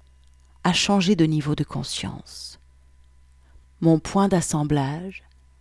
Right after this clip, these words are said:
atteignit la position que l'on appelle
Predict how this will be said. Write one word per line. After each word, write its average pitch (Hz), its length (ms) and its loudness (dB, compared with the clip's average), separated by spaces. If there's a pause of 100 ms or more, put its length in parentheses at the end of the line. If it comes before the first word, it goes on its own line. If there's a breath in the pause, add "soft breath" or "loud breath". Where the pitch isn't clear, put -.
(380)
atteignit 208 560 2
la 156 120 2
position 180 760 0
que - 180 -2
l'on 147 200 0
appelle 139 560 -4